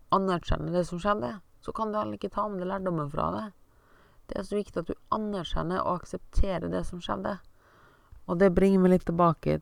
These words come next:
til den to quote til Mark Twain, «Never regret anything that made you smile.» Fordi ofte så er det jo det at vi, vi får dårlig samvittighet og skammer oss, ikke sant? Men vi hadde jo egentlig ikke det heller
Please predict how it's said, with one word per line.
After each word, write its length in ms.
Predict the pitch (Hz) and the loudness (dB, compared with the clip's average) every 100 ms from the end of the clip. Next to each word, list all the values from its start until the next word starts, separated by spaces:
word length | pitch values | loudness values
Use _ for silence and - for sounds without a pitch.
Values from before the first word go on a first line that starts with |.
| - | -2
til 300 | 156 156 156 - _ _ _ _ _ _ _ _ _ _ _ _ _ _ _ _ _ _ _ - _ - _ _ - | -2 -2 -4 -10 _ _ _ _ _ _ _ _ _ _ _ _ _ _ _ _ _ _ _ -20 _ -20 _ _ 4
den 220 | 180 180 - - _ _ - | 6 6 4 -12 _ _ -8
to 100 | 185 - | -8 2
quote 280 | 180 165 - | 4 4 0
til 100 | 165 | 0
Mark 180 | 165 165 - | 0 0 -4
Twain, 300 | 196 220 185 180 | -4 -4 -6 -6
«Never 300 | 170 160 165 | -4 -2 -2
regret 340 | 165 165 - - | -2 -4 -6 -8
anything 460 | 160 143 139 147 | -6 -6 -8 -8
that 180 | - - | -12 -10
made 200 | 165 160 | -6 -6
you 60 | 180 | -6
smile.» 420 | - 269 311 147 - _ _ - _ _ _ _ _ _ _ _ | -6 -6 -6 -10 -16 _ _ -20 _ _ _ _ _ _ _ _
Fordi 300 | 175 202 208 - | -2 4 4 2
ofte 300 | 196 - 175 | -6 -6 -4
så 140 | 196 | 2
er 40 | 190 | 2
det 80 | 175 | 4
jo 60 | |
det 80 | 170 | 2
at 140 | 170 165 | 0 -2
vi, 100 | 165 - | -4 -4
vi 160 | 175 165 - - | -6 -6 -10 -2
får 140 | 170 | 2
dårlig 220 | 160 160 151 | 4 4 2
samvittighet 640 | 160 170 - 127 107 - | -6 -8 -8 -10 -8 -10
og 80 | - | -14
skammer 560 | - - 160 160 139 147 | -8 0 2 2 -4 -6
oss, 160 | - | -8
ikke 200 | - 160 | -8 -4
sant? 320 | 185 185 - - | -4 -4 -8 -10
Men 160 | 180 | -8
vi 120 | 196 226 | -4 -4
hadde 200 | 202 156 | -2 -2
jo 80 | |
egentlig 320 | 160 214 196 165 | -2 -6 -8 -6
ikke 120 | 180 | -2
det 60 | 190 | -4
heller 160 | 190 | -6